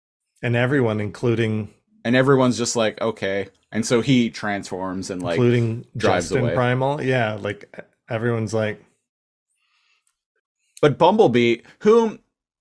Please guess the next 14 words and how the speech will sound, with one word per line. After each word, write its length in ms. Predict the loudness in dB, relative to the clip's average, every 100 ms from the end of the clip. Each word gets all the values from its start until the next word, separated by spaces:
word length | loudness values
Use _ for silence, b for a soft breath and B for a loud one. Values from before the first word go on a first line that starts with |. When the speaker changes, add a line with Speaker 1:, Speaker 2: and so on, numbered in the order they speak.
| _ _ _
Speaker 2:
in 120 | -6 -4
this 200 | -4 -2
episode, 560 | -2 -2 2 2 2
you 120 | -4 -4
know 80 | 0
what 100 | -2
occurred 360 | -2 -2 -2
to 60 | -2
me? 160 | -4 -4
We've 220 | -6 -6
never 220 | -6 -4 -4
seen 260 | -4 -4
Bumblebee 480 | -2 -2 -2 -2 -6
transform 760 | -6 -8 -8 -10 -8 -8 -10